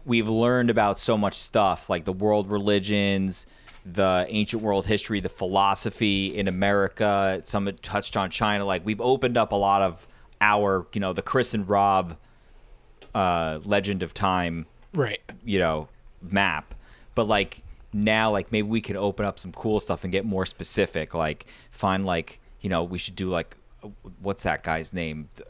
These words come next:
Speaker 1: Genghis Khan. You know, we're doing
Speaker 2: Right.
Speaker 1: the Vikings.
Speaker 2: Mm-hmm.
Speaker 1: Like, get more, like,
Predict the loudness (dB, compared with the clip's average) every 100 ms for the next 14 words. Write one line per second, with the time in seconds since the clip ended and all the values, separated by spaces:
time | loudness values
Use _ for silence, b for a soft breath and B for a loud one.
0 | -18 -6 -2 0 -2 -2 0 2 2 2
1 | 0 -4 -12 -16 -12 -6 -4 -2 -2 2
2 | 2 2 2 2 2 0 0 0 -2 -2
3 | 0 2 0 -2 -10 b b b -20 0
4 | 2 4 4 4 4 4 2